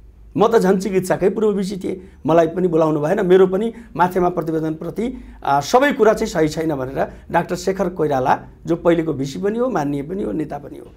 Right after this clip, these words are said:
उहाँले भन्नुभयो अस्ति। कुरा त्यही नै हो। त्यति मात्र होइन, ल, काठमाडौँमा दस वर्षसम्म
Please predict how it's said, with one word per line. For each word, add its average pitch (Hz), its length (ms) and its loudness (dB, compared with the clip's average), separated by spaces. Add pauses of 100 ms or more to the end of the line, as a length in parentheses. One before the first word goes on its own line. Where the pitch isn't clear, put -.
(220)
उहाँले 135 240 -6
भन्नुभयो 123 360 -12
अस्ति। - 300 -20 (260)
कुरा 247 160 4
त्यही 165 260 0
नै 139 140 0
हो। 110 240 -8 (240)
त्यति 247 180 4
मात्र 208 240 4
होइन, 135 240 2 (280)
ल, 196 80 2
काठमाडौँमा 240 800 2 (380)
दस 240 240 4
वर्षसम्म 180 720 0